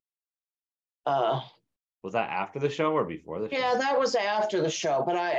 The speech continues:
Speaker 1: it made, I, I mean, I got it before the show, but I
Speaker 2: Mm.
Speaker 1: didn't see it till after the show. And so afterwards, here I thought I'd had this great night, and then I read that, and I felt like,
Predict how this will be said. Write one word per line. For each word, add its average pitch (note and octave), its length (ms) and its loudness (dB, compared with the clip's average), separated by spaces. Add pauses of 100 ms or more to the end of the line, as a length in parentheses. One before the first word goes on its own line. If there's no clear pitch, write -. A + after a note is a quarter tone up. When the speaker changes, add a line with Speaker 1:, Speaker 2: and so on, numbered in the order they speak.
(160)
Speaker 1:
it D#3+ 100 2
made, F#3+ 440 4
I, D#3 420 -2
I F#3 40 -2
mean, G3+ 140 -2
I F#3+ 140 -2
got F#3 260 0
it D#3 140 0
before D3 400 2
the C#3+ 120 -8
show, - 480 -2 (320)
but E2+ 200 -2
I D3 80 2
Speaker 2:
Mm. D3 40 0
Speaker 1:
didn't - 180 0
see D3+ 220 -2
it - 120 -2
till B2+ 180 2
after C3+ 400 0
the - 80 -8
show. - 440 -4 (500)
And E3+ 280 2
so D#3+ 520 2
afterwards, D#3+ 1200 0 (380)
here G#3+ 220 0
I G#3+ 80 2
thought G#3+ 200 2
I'd F#3+ 140 2
had F3+ 220 0
this E3+ 180 2
great E3+ 280 0
night, E3+ 200 0
and D#3+ 100 2
then D#3 120 0
I D#3 80 2
read F3 320 0
that, C#3+ 260 2
and D3 100 2
I C#3 100 -2
felt D3 360 0
like, C#3 380 0